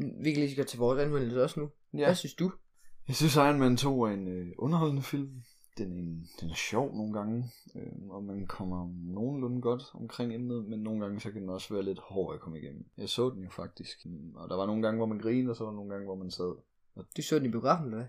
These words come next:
Speaker 2: Nej, nej, jeg så den inden.
Speaker 1: Nå, ja. <laughs> Nå.
Speaker 2: Og så var der nogle gange, hvor at, øh, at man sad og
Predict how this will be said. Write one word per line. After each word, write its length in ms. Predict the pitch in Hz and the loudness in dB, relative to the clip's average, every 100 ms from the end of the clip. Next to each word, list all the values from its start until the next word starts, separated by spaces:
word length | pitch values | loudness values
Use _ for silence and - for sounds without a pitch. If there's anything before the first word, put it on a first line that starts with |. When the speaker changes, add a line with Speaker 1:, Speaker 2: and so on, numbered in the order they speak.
| - | -4
Speaker 2:
Nej, 100 | 110 | 0
nej, 100 | 127 | 0
jeg 180 | 110 104 | 0 -4
så 220 | - 120 | -2 -4
den 160 | 101 73 - | -4 -12 -10
inden. 320 | 107 107 113 - _ _ | -6 -6 -8 -14 _ _
Speaker 1:
Nå, 260 | 170 190 175 | 4 6 6
ja. 140 | 131 - - | 6 4 0
<laughs> 140 | - | -2
Nå. 100 | 160 | -4
Speaker 2:
Og 80 | 147 | -2
så 100 | 143 | 2
var 160 | 104 107 | 4 4
der 60 | |
nogle 180 | 104 107 | 4 2
gange, 140 | 101 104 | 0 0
hvor 180 | 101 95 | 2 2
at, 180 | 90 | 0
øh, 480 | 92 87 85 82 85 82 - - | -2 -4 -4 -4 -6 -10 -16 -12
at 160 | 82 | -8
man 340 | 69 78 76 - | -6 -6 -6 -8
sad 340 | - - - | -6 -4 -4
og 260 | - - | -6 -8